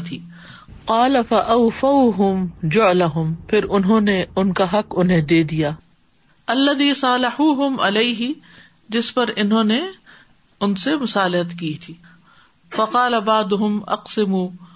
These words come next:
فقال الذی رقا لا تفعلوا، تو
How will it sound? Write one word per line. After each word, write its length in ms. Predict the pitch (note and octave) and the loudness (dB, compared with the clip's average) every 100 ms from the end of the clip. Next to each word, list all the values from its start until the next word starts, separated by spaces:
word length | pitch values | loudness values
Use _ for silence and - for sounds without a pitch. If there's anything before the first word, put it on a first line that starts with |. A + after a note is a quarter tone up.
| _ _ _ - | _ _ _ -8
فقال 420 | G3+ G3+ G#3+ G#3+ | -6 0 0 2
الذی 540 | G3+ F#3 F#3+ G3 G3 F#3+ | 2 0 0 -2 -2 -2
رقا 380 | F#3+ F3+ F#3+ F3+ - - | -2 0 0 -2 -8 -4
لا 140 | F#3+ | -2
تفعلوا، 560 | G3+ F#3 F#3 D#3 C#3+ C#3 - _ _ _ _ _ _ - | 0 -2 -2 -2 -4 -8 -14 _ _ _ _ _ _ -6
تو 200 | G3 | -6